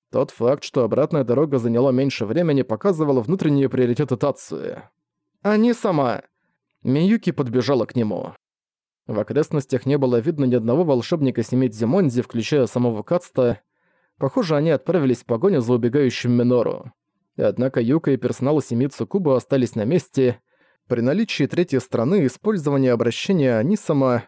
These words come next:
было бы нежелательным. Однако Юка и её подчинённые просто восприняли это как знак того, что Миюки ещё в смятении. "Миюки, я рад, что ты не ранена". Эти слова Тации не были заранее запланированы,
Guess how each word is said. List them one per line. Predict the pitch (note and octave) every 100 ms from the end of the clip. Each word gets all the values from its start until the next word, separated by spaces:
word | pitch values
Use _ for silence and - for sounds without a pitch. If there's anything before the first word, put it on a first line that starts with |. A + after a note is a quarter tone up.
| -
было | D#3 G#3
бы | D3
нежелательным. | D3 A#2 C3 D#3 A2+ - - - - _ -
Однако | A#2 A2+ F3 D3
Юка | B2+ E3+ C#3+
и |
её | B2
подчинённые | B2 A#2+ - C#3+ D3+ B2+
просто | C3 - A2+
восприняли | G#2+ - A3 G3 D3+
это | C3+
как | B2+ A#2
знак | A2+ A#2+
того, | - G#2 C#3
что | - B2
Миюки | G#2+ A2 D3+
ещё | G#3+ -
в | A2+
смятении. | D3 C3 C3 A2 C#2+ - - _ _ _ _ _ -
"Миюки, | G#2 A2+ B2+ C#3+ C#3+ C3 - _ _
я | - B2 B2+
рад, | A#2
что | - F3+
ты | D#3+
не | D3
ранена". | C3+ A#2+ G#2+ B1 - - _ _ _ _ -
Эти | - -
слова | A#2+ B2+ B2 B2
Тации | C3 A#2 C3
не | C3 C3+
были | A#2+ A2
заранее | A#2 A#2 A2+
запланированы, | G#2+ G#2+ G#2+ C3 E3+ C3+ C3 A#2